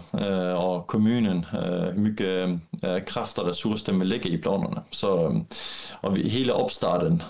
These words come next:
altså, tilbage i, i, øh,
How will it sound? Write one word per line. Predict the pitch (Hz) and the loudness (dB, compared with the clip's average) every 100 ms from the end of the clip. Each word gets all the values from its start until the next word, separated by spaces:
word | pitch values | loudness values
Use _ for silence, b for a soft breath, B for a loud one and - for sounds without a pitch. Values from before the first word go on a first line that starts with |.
| B | B
altså, | - 101 101 90 | -2 0 2 0
tilbage | 90 101 104 107 107 | 0 0 2 2 2
i, | 95 92 92 87 B B B B B B B | 2 4 2 0 B B B B B B B
i, | 110 104 98 | 0 4 4
øh, | 92 90 | 6 6